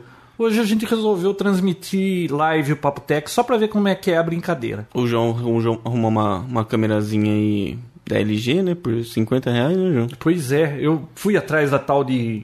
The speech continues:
Speaker 1: Microsoft Q X seis mil aí que falaram.
Speaker 2: Que é muito boa.
Speaker 1: É muito boa, mas onde você acha isso aqui, americano?
Speaker 2: Aqui você acha
Speaker 1: Não
Speaker 2: muito
Speaker 1: acha
Speaker 2: difícil.
Speaker 1: nada. Aí eu peguei,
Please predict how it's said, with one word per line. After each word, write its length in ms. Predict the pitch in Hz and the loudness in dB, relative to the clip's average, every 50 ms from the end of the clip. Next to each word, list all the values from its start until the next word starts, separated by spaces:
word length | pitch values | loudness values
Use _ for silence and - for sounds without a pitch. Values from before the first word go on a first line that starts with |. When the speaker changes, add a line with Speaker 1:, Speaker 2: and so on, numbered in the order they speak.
| - 123 | -8 -8
Speaker 1:
Microsoft 960 | 117 123 127 127 127 123 123 - 135 120 - - - 135 127 123 - - - - | -4 -2 0 0 0 0 0 -2 -2 -2 -2 -2 -2 -2 -2 -2 -6 -12 -18 -12
Q 160 | - - 135 | -6 -4 -4
X 340 | 117 - - - 147 151 143 | -4 -4 -4 -4 -2 -2 -2
seis 420 | 123 113 110 - - 139 113 110 107 | -4 -6 -6 -2 -2 -2 -2 -2 -2
mil 260 | 120 139 160 160 139 | -2 0 2 2 2
aí 80 | 127 131 | 2 0
que 60 | 131 - | -2 -2
falaram. 520 | - 127 113 139 180 208 226 156 117 101 - - - - - - - - - - | -2 -2 0 0 0 0 0 -2 -4 -8 -12 -18 -20 -20 -20 -20 -20 -20 -16 -6
Speaker 2:
Que 120 | - 127 | 0 0
é 40 | 107 | 2
muito 480 | 98 110 104 110 135 165 185 165 175 127 | 4 4 2 2 2 2 0 0 -2 -2
boa. 460 | 101 101 117 147 165 147 107 95 117 - - | 0 0 2 2 2 2 2 0 -2 -8 -6
Speaker 1:
É 180 | - 165 165 151 | -2 0 0 2
muito 340 | 151 156 170 185 185 - 175 | 2 2 2 0 0 0 -2
boa, 380 | 135 123 139 151 190 240 262 247 | -2 0 0 0 2 2 2 2
mas 140 | 220 226 233 | 2 2 2
onde 120 | 240 220 | 0 0
você 100 | - 214 | 0 0
acha 260 | 196 170 - - - 143 | 0 0 0 -2 -4 -4
isso 160 | - - - | -4 -6 -8
aqui, 160 | - - 143 | -6 -2 0
americano? 460 | 131 127 120 117 117 - 120 110 98 - - - _ _ _ _ _ _ _ _ _ _ _ - | 2 2 0 0 -2 -2 -4 -4 -4 -8 -14 -20 _ _ _ _ _ _ _ _ _ _ _ -4
Speaker 2:
Aqui 320 | 147 117 110 113 - 107 110 | -2 -2 -2 0 0 0 0
você 80 | 123 | 0
acha 220 | 113 113 - - 131 135 | -2 -6 -6 -8 -10 -10
Speaker 1:
Não 240 | - - - - - | -10 -6 -2 -2 0
Speaker 2:
muito 60 | - 190 240 | 0 0 0
Speaker 1:
acha 200 | 262 - - 285 | -2 0 -2 0
Speaker 2:
difícil. 60 | 233 185 165 | 0 0 0
Speaker 1:
nada. 300 | 175 165 120 117 107 113 | 0 0 -2 -2 -2 0
Aí 180 | 131 143 170 | 0 0 0
eu 80 | 214 233 | 0 -2
peguei, 720 | 226 - 208 165 135 139 156 180 220 247 254 233 190 - | -2 -2 -4 -4 -2 -2 -2 -2 -2 -2 -2 -4 -4 -6